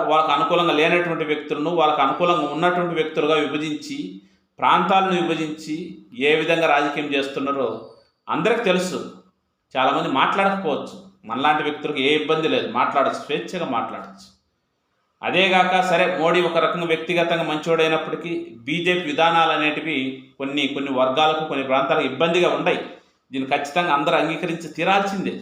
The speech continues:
సరే, ఇంక మోడీ అభివృద్ధి చేస్తున్నాడా, డెవలప్ చేస్తూ ఎన్నెన్నో చేయండి, ప్రజాస్వామ్యంలో ఏకపక్ష నిర్ణయాలు కూడా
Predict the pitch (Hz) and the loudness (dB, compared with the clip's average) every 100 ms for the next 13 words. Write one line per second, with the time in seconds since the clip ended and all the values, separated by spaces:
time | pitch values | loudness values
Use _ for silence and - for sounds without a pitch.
0 | - - _ _ _ - 170 175 - 156 | -14 -20 _ _ _ 0 2 2 -4 -6
1 | 147 151 156 143 151 151 143 147 143 143 | 0 2 4 4 2 -2 0 2 2 0
2 | 139 147 135 135 160 151 151 147 135 127 | 0 2 2 4 4 2 0 0 0 -2
3 | 160 180 202 180 165 156 151 - - - | 0 2 2 4 2 2 -2 -4 -10 -20
4 | _ _ - 143 165 170 165 156 151 139 | _ _ -2 2 4 4 2 2 0 0
5 | 160 160 156 175 180 170 - 151 147 147 | 0 2 2 2 -2 -2 -4 -4 -2 0
6 | 143 139 135 139 | 2 2 0 0